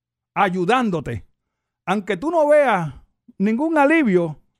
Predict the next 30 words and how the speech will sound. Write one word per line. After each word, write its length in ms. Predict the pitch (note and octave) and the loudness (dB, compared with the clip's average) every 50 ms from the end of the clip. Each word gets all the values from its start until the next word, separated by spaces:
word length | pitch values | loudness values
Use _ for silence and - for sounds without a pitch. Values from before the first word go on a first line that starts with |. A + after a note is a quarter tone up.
| _ _ _ _ _ _ _ _ _ | _ _ _ _ _ _ _ _ _
el 200 | - G3 G#3 G3+ | -2 0 0 0
Espíritu 500 | F3+ F3+ - A#3 B3 D4 D4 - D#4+ B3 | -2 -4 -6 -10 -10 -10 -10 -10 -10 -4
Santo 640 | - D4 D#4 D#4 C#4+ G3 - G3 F#3 F#3 F3 - - _ _ _ _ _ _ _ | -2 -2 -2 -2 -4 -6 -6 -6 -4 -4 -6 -8 -12 _ _ _ _ _ _ _
está 300 | - F3+ F3+ F3+ - G#3 | -2 -2 -2 0 0 -2
haciendo 520 | G#3+ - - C#4 C4+ C4 B3 A3+ A#3 A#3+ C4+ | 0 0 0 -2 0 0 0 -2 -2 -2 0
algo 580 | C#4+ D4 C#4 A3+ F#3+ F3+ F#3 F#3+ E3+ D3 - _ _ _ _ _ _ _ _ _ _ _ _ | -2 -2 -2 -2 -2 -2 -4 -4 -6 -10 -14 _ _ _ _ _ _ _ _ _ _ _ _
al 160 | - F#3 F3+ | -2 -2 0
favor 320 | - - E3+ D#3+ F#3+ G3+ - | 0 -2 -2 0 0 -2 -2
tuyo. 420 | - E3+ D3+ C3+ B2 A#2+ A2 - - _ _ _ _ _ _ | -4 -4 -4 -4 -4 -6 -8 -10 -16 _ _ _ _ _ _
Por 140 | C#3 C#3 | -8 -6
eso 140 | D#3+ D#3+ A#3+ | -6 -6 -6
es 60 | A#3+ | -8
que 140 | - A#3 A3 | -6 -6 -6
dice, 460 | A#3 B3 G#3+ E3+ G3 F#3 E3 - - _ _ _ _ _ _ - | -4 -4 -6 -6 -6 -6 -6 -10 -14 _ _ _ _ _ _ -8
eh, 360 | D3+ D3+ D3+ C#3+ C#3+ C#3 C3+ C3+ | -6 -4 -4 -2 -4 -4 -6 -6
ahí 160 | D3 D#3 F#3 | -4 -2 -2
el 80 | G#3 G3+ | -2 -2
verso 320 | F3+ G#3 G#3 F3 - A#3 | -4 -6 -6 -4 -6 -6
dieciséis, 520 | A3+ A#3 G#3+ E3+ A#3+ F3+ G#3 G3+ F#3+ F#3+ | -4 -4 -6 -6 -6 -4 -4 -2 -2 -4
por 160 | F3 E3 E3 D3+ | -6 -8 -6 -6
eso 160 | F3 F3 G3+ | -6 -6 -4
que 100 | G3 F#3+ | -4 -4
dice, 180 | F#3 E3 F3+ | -4 -6 -6
"Pero, 180 | D3+ E3+ E3 C#3+ - _ _ _ _ _ | -8 -8 -10 -10 -12 _ _ _ _ _
pero 240 | _ F3 F3+ F#3 F#3+ | _ -4 -2 -2 -2
si 160 | F3 - F#3 | -4 -4 -4
alguno 460 | F#3 E3+ E3 F3 B3 C#4+ D4 D4 C#4 C4+ | -4 -4 -4 -6 -8 -6 -6 -6 -4 -4
parece 440 | C4 A#3+ A#3+ C4 C4+ A#3 G#3 A3+ | -4 -2 -2 -2 -2 -2 -4 -6
como 300 | G3 G3 G#3 G3 G3+ F#3 | -4 -4 -4 -4 -4 -6
cristiano, 640 | D3 F#3 E3+ - _ A#3+ B3 B3+ A#3 G#3+ F3+ D#3 | -6 -8 -8 -8 _ -6 -4 -4 -4 -6 -8 -10